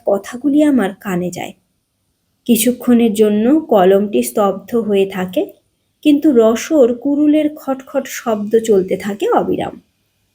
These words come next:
খানিক বাদে রস আবার এসে আপোষ করে সুলতার সঙ্গে। "সোয়ামীর নিন্দা করলাম বলে রাগ করেছ না কি বউ ঠাকুরুন?" সুলতা হাসি গোপন করে বলে,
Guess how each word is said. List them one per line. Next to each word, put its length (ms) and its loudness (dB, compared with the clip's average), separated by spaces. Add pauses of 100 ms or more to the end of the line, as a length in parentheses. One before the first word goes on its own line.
(1300)
খানিক 360 2
বাদে 380 2
রস 340 0
আবার 520 0
এসে 460 -4
আপোষ 460 -2
করে 300 -2
সুলতার 440 -2
সঙ্গে। 440 -6 (1500)
"সোয়ামীর 600 2
নিন্দা 360 2
করলাম 440 -2
বলে 240 0
রাগ 280 -4
করেছ 340 -4
না 220 0
কি 100 2
বউ 220 0
ঠাকুরুন?" 480 -2 (1500)
সুলতা 580 2
হাসি 440 -2
গোপন 440 2
করে 180 2
বলে, 560 2